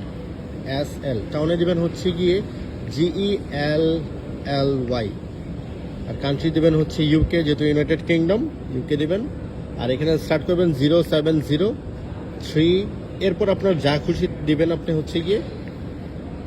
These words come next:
লাস্ট আট ডিজিট। ওকে, চারটা, চারটা, আটটা। আমি আপনাদেরকে এটা আর একটু রেখে দেই।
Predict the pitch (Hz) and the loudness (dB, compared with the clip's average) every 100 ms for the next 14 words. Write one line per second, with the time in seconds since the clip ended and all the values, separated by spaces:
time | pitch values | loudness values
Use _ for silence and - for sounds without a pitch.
0 | - 135 151 - 156 131 117 98 87 - | -8 -4 -4 -2 -2 0 0 -2 -6 -6
1 | 135 110 92 - - - - - - - | -4 -4 -6 -8 -10 -10 -10 -10 -10 -10
2 | - - - - - - - - 131 151 | -10 -8 -8 -8 -8 -8 -10 -6 -4 -2
3 | - - 226 240 - - - 196 - - | -2 -2 -2 -2 -4 -4 -4 -6 -6 -8
4 | - - - - - - - - - - | -8 -10 -10 -10 -10 -8 -8 -8 -8 -8
5 | - 143 147 139 160 160 175 151 156 165 | -4 -2 0 0 0 0 2 0 0 0
6 | 165 - 175 185 175 117 151 147 165 160 | -2 0 2 4 4 2 2 2 4 2